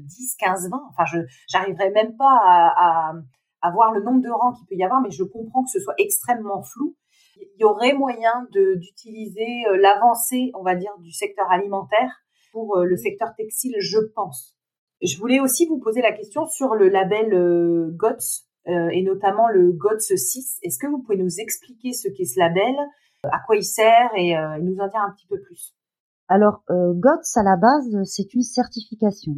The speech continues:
Speaker 2: hein, euh, une certification biologique, euh, qui a été créée, euh, par un organisme certificateur comme Ecocert. Et elle permet, euh, cette certification, d'afficher,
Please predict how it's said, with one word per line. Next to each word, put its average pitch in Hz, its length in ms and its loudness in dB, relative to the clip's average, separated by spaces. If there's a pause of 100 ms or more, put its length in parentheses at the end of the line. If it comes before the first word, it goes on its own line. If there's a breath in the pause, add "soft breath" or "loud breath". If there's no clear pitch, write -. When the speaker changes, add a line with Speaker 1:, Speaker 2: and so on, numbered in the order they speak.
Speaker 2:
hein, - 1000 -16
euh, 160 140 -4
une 175 140 0
certification 208 800 -2
biologique, 185 600 -2 (320)
euh, 165 220 -14 (460)
qui 185 100 -6
a 175 60 4
été 226 540 2 (120)
créée, 202 480 0 (420)
euh, 175 60 -4
par 180 280 0
un 175 180 4
organisme 185 920 0 (100)
certificateur 208 1000 -6
comme 185 240 2
Ecocert. 190 460 -4 (1000)
Et 294 260 4 (460)
elle 208 220 2
permet, 262 540 4 (320)
euh, 185 60 -6
cette 208 240 -2
certification, 214 840 -4
d'afficher, 220 720 2